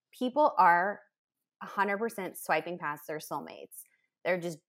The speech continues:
looking at an app, judging very quickly, is this their person or not, and just making decisions and usually swiping left based on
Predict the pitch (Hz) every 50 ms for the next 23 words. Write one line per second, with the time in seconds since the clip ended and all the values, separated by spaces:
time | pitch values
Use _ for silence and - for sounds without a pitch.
0 | _ _ _ - 160 170 220 214 262 262 269 262 269 254 233 185 208 208 196 -
1 | 175 - 175 170 - 165 160 156 156 151 147 - 185 202 226 277 285 - - 262
2 | 254 254 247 220 202 196 185 - 180 175 - 180 180 180 - - 320 349 349 349
3 | 269 226 196 185 180 175 180 - - 170 165 170 170 165 175 170 - - 156 165
4 | 220 254 240 269 269 226 269 - - 208 196 175 196 202 180 165 165 160 175 208
5 | 240 220 196 175 170 175 175 - - 170 170 170 202 226 277 339 359 - - -
6 | - - - - - - 170 170 170 - 185 175 170 170 175 165